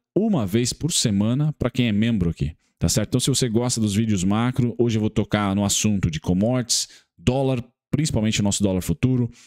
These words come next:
Ibovespa, principalmente Ibovespa futuro, pra vocês traders aqui do canal, tá? Pra dar a minha ótica semanal e também pro trimestre, tá? Já fiz um vídeo macro do segundo trimestre, agora é um acompanhamento. Por hora, tudo está andando conforme a música, a não ser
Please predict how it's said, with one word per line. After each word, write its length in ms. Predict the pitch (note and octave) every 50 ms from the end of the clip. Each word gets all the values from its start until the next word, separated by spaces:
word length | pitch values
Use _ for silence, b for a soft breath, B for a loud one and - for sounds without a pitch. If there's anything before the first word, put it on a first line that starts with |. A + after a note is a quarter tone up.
| B B -
Ibovespa, 540 | A#2+ A2 G#2+ G2+ F#2+ A#2 A#2 - - F#2+ -
principalmente 480 | - B2 B2+ - - G#2+ A2 G#2 -
Ibovespa 340 | - F#2+ F#2+ G2+ G2 - -
futuro, 480 | - - - - D#3 D#3 D3 D3 D3+ - b b b b
pra 100 | - G2
vocês 300 | G2 - - G#2+ - -
traders 420 | - B2 C3 D3 C#3+ A#2+ A2 G#2
aqui 180 | G2 F#2 - G#2+
do 80 | F#2+ F#2
canal, 460 | - C#3 C3 A2+ A2 A2 A2+ A2 B B B B B
tá? 200 | - G2+ G2+ G#2
Pra 140 | - F#2+ F2
dar 120 | F2+ G2+
a 40 | G#2
minha 240 | G#2 G#2 G2 F#2 F#2
ótica 320 | G2+ A#2 B2+ - - A2
semanal 580 | G2 - - G2+ F#2+ F2 F2+ F#2+ G#2+ C3 C3 A2 -
e 80 | B2
também 360 | A#2 - G#2 F#2+ F#2 A#2+ C3 B2+
pro 240 | - - - E3+
trimestre, 600 | F3 - B2 A2 G2+ G#2 A#2 C#3+ - - - - b b b b b b b -
tá? 160 | - G#2 A2+ A2+
Já 140 | G2 F#2
fiz 280 | - - - D#3+ D#3 C#3+
um 180 | C#3+ C3 A#2+ G#2+
vídeo 240 | A#2 A#2+ A2+ A2+
macro 520 | A2+ A2+ A#2 A#2 A#2 - G#2+ G2 F2 F#2+ - -
do 140 | - G#2 G#2
segundo 320 | - - A2+ G2+ G#2+ A2 A2
trimestre, 420 | - D3+ C3+ C3 C#3 C#3 - - G#2+
agora 200 | G2+ G#2+ A2+ A2
é 80 | G#2
um 60 | A2 A2+
acompanhamento. 880 | A2 - A#2 G#2+ - A#2+ A2+ G#2+ G2 G2 G#2 A#2+ C3+ D3 - - - b b b b b -
Por 120 | - G#2 G#2
hora, 240 | A2 A2+ A2 G#2
tudo 280 | - - B2 A#2+ A#2 G2+
está 220 | F#2+ - - A2+
andando 340 | A2 G#2 G2+ G#2 A2 G#2+ G2+
conforme 460 | - G2 F#2+ - A2 A2 A2 G#2+ G#2
a 120 | F#2+ F2+ G2+
música, 460 | A2 A#2+ C3 C3 - - - C3 - B B B B
a 120 | B B2
não 120 | B2+ B2+ A#2+
ser 280 | - - B2 A#2+ B2